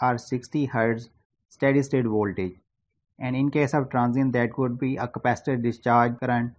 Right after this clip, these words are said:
or it could be a lightning current, or it could be due to switching impulse current.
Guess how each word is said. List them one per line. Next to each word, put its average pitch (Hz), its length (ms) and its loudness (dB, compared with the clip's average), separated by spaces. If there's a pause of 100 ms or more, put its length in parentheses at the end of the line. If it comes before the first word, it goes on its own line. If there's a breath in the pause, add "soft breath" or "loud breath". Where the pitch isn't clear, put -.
(200)
or 123 120 0
it 120 100 -2
could 127 220 0
be 131 140 0
a 117 60 0
lightning 113 520 0
current, 117 340 -2 (400 soft breath)
or 117 80 -4
it 127 140 -2
could 120 260 -4
be 127 140 0
due 120 180 2
to 123 140 0
switching 131 400 -2
impulse 113 420 0
current. 90 320 -8